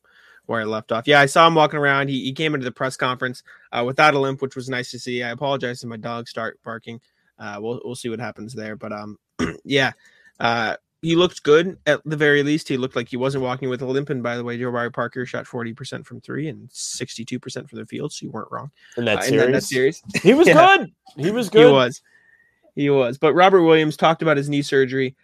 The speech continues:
Speaker 1: uh, during his press conference for the first time. He said it was just some recurring problems. Uh, took a toll on him mentally, but now he's focused on rehab. What do you make from that? Obviously, he, again, he's gonna say what he's gonna say, but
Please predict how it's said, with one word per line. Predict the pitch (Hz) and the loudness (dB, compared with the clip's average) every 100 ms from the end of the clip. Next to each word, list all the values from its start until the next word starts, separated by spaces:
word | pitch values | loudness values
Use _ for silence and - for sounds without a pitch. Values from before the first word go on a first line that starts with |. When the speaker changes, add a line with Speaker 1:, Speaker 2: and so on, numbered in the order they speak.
| _ - | _ -2
Speaker 1:
uh, | 127 | -2
during | 139 160 143 | 2 2 0
his | 135 | -2
press | - 139 | 0 0
conference | - 139 131 135 | 0 -2 -2 -4
for | 143 | -6
the | |
first | 135 135 | -2 -2
time. | 151 135 135 | 0 -2 -2
He | 156 | -4
said | 139 143 | -2 0
it | 127 | 0
was | 135 | -2
just | 160 147 | -4 -4
some | 151 | -4
recurring | 131 - 143 143 | -4 -6 -6 -6
problems. | 135 139 131 135 131 - _ _ - | -2 -2 -2 -4 -8 -14 _ _ -10
Uh, | 123 | -8
took | 175 160 | -6 -8
a | |
toll | - 147 | -2 0
on | 139 135 | 0 -2
him | |
mentally, | 131 131 139 135 | -4 -6 -2 -4
but | 120 120 | -4 -10
now | 127 | -8
he's | 123 123 | -8 -6
focused | 127 120 - | -8 -8 -10
on | 117 | -10
rehab. | 113 131 120 120 | -10 -8 -6 -4
What | |
do | 175 | -4
you | 190 | -2
make | 139 127 | -4 -6
from | 113 | -14
that? | 104 - | -16 -6
Obviously, | 135 135 135 131 | -4 -4 -6 -6
he, | 127 117 123 120 | -6 -6 -8 -10
again, | 127 123 117 - | -6 -6 -8 -16
he's | 127 131 | -16 -10
gonna | 139 131 | -8 -8
say | - 120 | -8 -10
what | |
he's | 117 123 | -10 -14
gonna | 117 | -16
say, | 117 127 | -8 -8
but | 117 120 | -6 -10